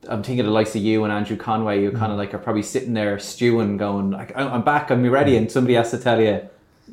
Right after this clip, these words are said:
Speaker 1: you know, it's a, it's a, it's a marathon, not a sprint. Is it the same for you?
Speaker 2: <laughs> Yeah, absolutely. I think for every player, they'll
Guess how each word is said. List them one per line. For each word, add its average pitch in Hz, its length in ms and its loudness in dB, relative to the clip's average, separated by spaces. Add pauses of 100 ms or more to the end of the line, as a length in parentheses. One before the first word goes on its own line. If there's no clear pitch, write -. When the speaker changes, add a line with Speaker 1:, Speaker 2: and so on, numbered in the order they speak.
Speaker 1:
you 127 140 0
know, 107 120 2
it's 104 140 -4
a, 117 60 4
it's 104 180 -2
a, 110 120 2
it's 98 120 -4
a 107 40 2
marathon, 110 420 0
not 101 120 -4
a 98 40 -6
sprint. 113 340 -2
Is 101 120 -6
it 101 80 -8
the 107 80 -10
same 120 240 0
for 123 100 -2
you? 123 300 2 (220)
Speaker 2:
<laughs> - 280 -6
Yeah, 135 180 4
absolutely. 113 440 -4
I 104 80 -4
think 135 160 -8
for 104 140 -4
every 107 200 -2
player, 107 420 -2
they'll 101 340 -6